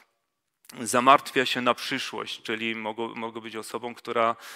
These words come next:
e, myśli, co się stanie, jak sobie poradzę kiedyś, a co będzie z moją rodziną i tak dalej, czy utrzymam, czy ta sytuacja, która jest tam gdzieś,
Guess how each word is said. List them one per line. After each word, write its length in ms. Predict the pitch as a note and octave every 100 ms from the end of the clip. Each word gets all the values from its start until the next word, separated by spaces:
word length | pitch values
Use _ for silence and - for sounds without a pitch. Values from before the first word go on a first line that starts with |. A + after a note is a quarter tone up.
| - - -
e, 1500 | A2 A2 A2 A2 A2+ A2 A2 A2 A2 A2 A2 A2 A2 A2 A2
myśli, 800 | A2 A2 A2+ A#2 A#2+ - B2+
co 160 | A#2 B2
się 160 | - C3
stanie, 580 | - B2+ B2 A#2 G#2
jak 200 | G#2+ A#2+
sobie 180 | - B2+
poradzę 600 | B2 B2+ B2+ A#2 G#2+ A2+
kiedyś, 580 | - - B2 A2 G#2+ -
a 100 | A2+ A#2+ A#2+ A#2+ A#2+
co 160 | - B2
będzie 320 | B2+ B2 B2+
z 120 | A#2
moją 440 | B2 A#2+ B2 B2 B2
rodziną 640 | B2 A#2+ B2 A#2 A#2 A2
i 80 | A2
tak 200 | B2 A#2+
dalej, 360 | A#2 A2+ A2
czy 160 | G#2+ -
utrzymam, 580 | C3 - - C3 A2 G#2
czy 140 | -
ta 120 | C3+
sytuacja, 540 | B2+ C#3 - C3 - B2+
która 260 | - B2
jest 160 | A#2+ -
tam 140 | B2+
gdzieś, 280 | B2 A#2 -